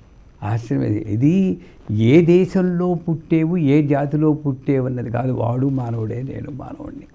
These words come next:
అవకాశం ఇచ్చింది అక్కడ, ఇది నేర్చుకోవడానికి. ఇక్కడే పుట్టిన వాడికి కూడా అవకాశం రాకపోవచ్చు ఒక్కప్పుడు.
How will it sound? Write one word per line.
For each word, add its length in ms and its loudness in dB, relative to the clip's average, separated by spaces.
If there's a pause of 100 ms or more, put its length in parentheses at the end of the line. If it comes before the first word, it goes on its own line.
(1500)
అవకాశం 520 6
ఇచ్చింది 440 4
అక్కడ, 280 -2 (500)
ఇది 160 6
నేర్చుకోవడానికి. 640 2 (360)
ఇక్కడే 400 8
పుట్టిన 440 4
వాడికి 300 8
కూడా 220 4
అవకాశం 580 4
రాకపోవచ్చు 580 0
ఒక్కప్పుడు. 400 -12